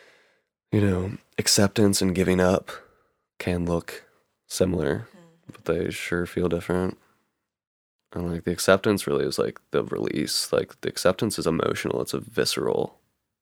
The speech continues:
Speaker 1: process, whereas, like, the depression is, like,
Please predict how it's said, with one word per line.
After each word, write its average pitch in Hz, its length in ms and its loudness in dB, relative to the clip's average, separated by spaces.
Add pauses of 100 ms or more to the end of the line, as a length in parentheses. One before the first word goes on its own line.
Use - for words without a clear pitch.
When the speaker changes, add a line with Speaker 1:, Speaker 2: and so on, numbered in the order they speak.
(260)
Speaker 1:
process, - 800 0
whereas, - 520 -2
like, - 340 -4 (1000)
the 87 100 0
depression - 420 -2
is, - 100 -8
like, - 160 -2